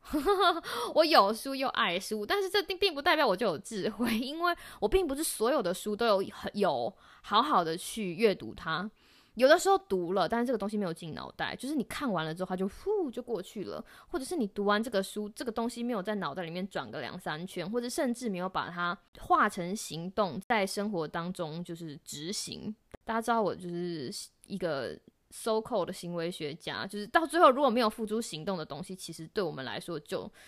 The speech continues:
就不是一个好的行为。嗯，所以读书也是这个样子。嗯，所以为什么这本书对我来说这么重要，是因为不管在职涯的发展上面，或者在个人成长，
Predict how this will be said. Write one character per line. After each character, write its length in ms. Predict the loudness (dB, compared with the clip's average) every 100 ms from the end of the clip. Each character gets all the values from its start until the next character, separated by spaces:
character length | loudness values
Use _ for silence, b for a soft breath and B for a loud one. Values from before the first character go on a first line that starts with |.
| B
就 100 | -2
不 140 | -2 -2
是 160 | -2
一 80 | -2
个 80 | -2
好 220 | -4 -6
的 120 | -4
行 360 | -6 -8 -10 -6
为。 280 | -6 -6 -10 _ b
嗯， 240 | -14 -14 -14 -12
所 120 | -2
以 60 | -2
读 180 | 0 -4
书 140 | -2
也 100 | -4
是 100 | -4
这 80 | -6
个 120 | -6
样 240 | -4 -6 -4
子。 60 | -2
嗯， 340 | 0 2 0
所 120 | 2
以 40 | 4
为 100 | 2
什 100 | 2
么 100 | -2
这 120 | 0
本 180 | -2 -2
书 200 | -4 0
对 140 | 2
我 100 | 2
来 100 | 2
说 100 | 0
这 120 | -2
么 100 | -4 -4
重 280 | -4 -2
要， 200 | 0 0
是 160 | -2 -2
因 160 | 0 4
为 160 | 4
不 100 | 2
管 140 | -2 -2
在 100 | -2
职 220 | -6 -6
涯 200 | 0 0
的 100 | 0
发 240 | -2 -2 -2
展 200 | -4 -6
上 140 | -8
面， 100 | -4
或 120 | -4
者 20 | -4
在 120 | -4
个 220 | -2 -4
人 160 | -4 -8
成 300 | -10 -10 -8
长， 240 | -8